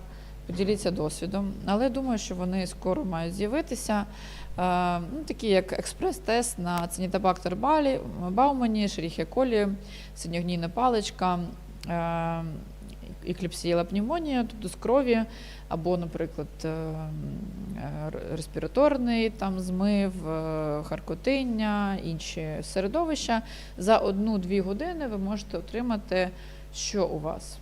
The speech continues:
Да? Тобто, да, воно не дає, до чого чутливий цей мікроб, але, в принципі, знаючи, е, там, паспорт і відділення, і країни,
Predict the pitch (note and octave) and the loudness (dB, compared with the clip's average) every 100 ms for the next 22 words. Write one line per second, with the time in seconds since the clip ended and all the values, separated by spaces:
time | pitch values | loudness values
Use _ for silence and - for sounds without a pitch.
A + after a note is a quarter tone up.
0 | - F#3 G#3 G3+ - F#3+ F#3+ E3+ G3+ A#3 | -6 -4 -2 -4 -8 0 2 2 0 0
1 | G#3 G#3 G3+ F#3+ E3+ E3 - F3 F3+ - | -2 -2 0 0 0 -4 -8 -4 -4 -2
2 | D#3+ D#3 D3+ - C#4+ D#4+ D#4 - B3 A#3 | -2 -2 -6 -6 -4 -2 -2 -2 -4 -2
3 | A#3 A3+ A3 - - - - - G3+ B3+ | 0 0 -2 -10 -12 -14 -4 2 4 4
4 | B3+ - C#4+ C#4+ A3+ G#3+ F#3+ F#3+ G#3 G3+ | 2 0 -2 -2 -4 -2 0 2 4 4
5 | F#3 - F3 E3+ D#3+ D#3+ C3+ - - - | 2 -4 -4 -4 -6 -8 -8 -10 -12 -14
6 | - - - D3 D#3 D3+ D#3 F3 - - | -14 -14 -8 -6 -6 -6 -6 -8 -10 2
7 | F#3+ F#3+ - E3 D#3+ - F3 E3+ E3+ F#3+ | 6 6 2 -2 -2 -2 0 0 4 4
8 | E3+ E3 E3 E3 D#3+ D#3 F3 G#3 D#4 D4 | 4 2 -2 -2 -2 0 0 2 0 2
9 | B3+ | 0